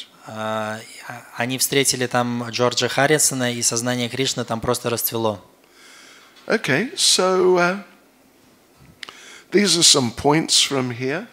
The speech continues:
Speaker 1: Это моменты и, а, из комментариев
Speaker 2: I
Speaker 1: важные.
Speaker 2: mean, there's some other points too, but I think these are the main points.
Speaker 1: Там есть также и другие моменты, но это были самые важные.
Speaker 2: Householders should really try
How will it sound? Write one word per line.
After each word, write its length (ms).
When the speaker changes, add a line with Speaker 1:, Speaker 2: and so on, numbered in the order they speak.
Speaker 1:
Это 460
моменты 640
и, 160
а, 220
из 280
комментариев 640
Speaker 2:
I 40
Speaker 1:
важные. 440
Speaker 2:
mean, 80
there's 200
some 240
other 300
points 540
too, 300
but 180
I 80
think 260
these 300
are 80
the 140
main 500
points. 800
Speaker 1:
Там 140
есть 200
также 280
и 40
другие 340
моменты, 420
но 120
это 140
были 220
самые 340
важные. 440
Speaker 2:
Householders 960
should 420
really 380
try 680